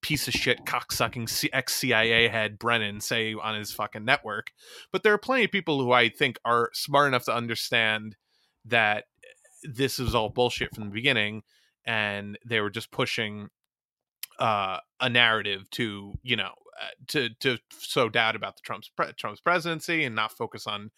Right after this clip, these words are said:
other areas of, of concern and yada, yada. But th-, they, they can't, they can't allow themselves to admit that they were wrong, because then why do any of them have T V shows?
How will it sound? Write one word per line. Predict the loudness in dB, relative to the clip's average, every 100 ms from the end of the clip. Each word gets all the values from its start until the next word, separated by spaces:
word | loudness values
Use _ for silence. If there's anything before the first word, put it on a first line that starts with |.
| -20 -20 -14 0
other | 2 4
areas | 4 4 4 4 2 -2
of, | -6 -6 -6
of | -6
concern | -6 -4 0 0 0
and | -4 -6 -4
yada, | 2 4 6
yada. | 4 2 -4 -10 -2
But | 0 0 -4 _ _ _ -20 -20 -6
th-, | -6 -6 _ -6 -2
they, | -2 -2
they | -6
can't, | -2 -2 -2 -2
they | -2
can't | 0 0 0 -2 -12 _ _ _ _
allow | 0 6 6 6
themselves | 4 -2 0 2 0 -2 -6 -8 -10 _ _ _ _
to | -4
admit | 0 0 -2
that | -2
they | 0
were | 2
wrong, | 2 4 2 0 -6
because | -2 0 -2 -8 -6
then | 0 0 0 -4 -10
why | 0 4 4
do | 4
any | 2 2
of | 2
them | 2
have | 0
T | -2 -8
V | -8
shows? | -10 -12